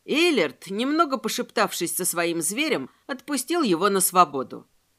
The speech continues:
Тарантул исчез на горизонте с небывалой скоростью, перебирая своими лапами, словно за ним гналась стая демонов.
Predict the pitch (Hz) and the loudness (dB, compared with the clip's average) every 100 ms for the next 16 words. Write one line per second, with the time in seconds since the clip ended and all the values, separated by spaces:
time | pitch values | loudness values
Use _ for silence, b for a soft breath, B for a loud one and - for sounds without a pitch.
0 | - 226 294 339 330 311 262 226 320 330 | 0 4 6 6 4 2 4 2 0 0
1 | 269 226 233 226 320 339 285 240 254 226 | 2 4 4 4 4 0 0 0 2 4
2 | 220 247 247 247 - 214 135 - - 131 | 6 6 4 0 2 4 4 0 -2 -4
3 | 120 _ - 185 170 190 180 170 165 170 | -4 _ -2 0 4 6 6 6 4 2
4 | 175 170 190 254 208 147 117 - 208 214 | 4 4 6 6 4 0 -2 -2 2 2
5 | 202 190 196 214 262 233 233 202 202 220 | 2 2 2 0 0 0 2 4 2 0
6 | - 220 190 208 220 143 127 110 | 0 2 2 2 0 0 0 -4